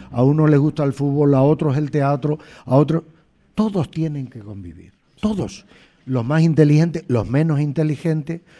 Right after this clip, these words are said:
los que tienen alguna discapacidad física o intelectual, todos tienen que convivir. Y si nos convencemos de que tomo-, todos podemos convivir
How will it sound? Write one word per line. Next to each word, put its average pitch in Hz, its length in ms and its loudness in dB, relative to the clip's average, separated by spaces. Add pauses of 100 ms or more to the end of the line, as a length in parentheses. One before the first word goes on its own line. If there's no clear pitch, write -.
(200)
los 120 200 -2
que 127 120 -2
tienen 156 340 2
alguna 151 460 0 (360)
discapacidad 147 960 0
física 156 680 0
o 139 120 2
intelectual, 143 720 0 (180)
todos 185 500 -8
tienen 123 280 -8
que 117 140 -16
convivir. 95 460 -18 (400)
Y 139 120 0
si 143 260 -4 (280)
nos 147 180 0
convencemos 139 640 0 (260)
de 127 200 2
que 127 120 2
tomo-, 170 420 4 (140)
todos 170 320 0
podemos 123 440 -4
convivir 127 640 -2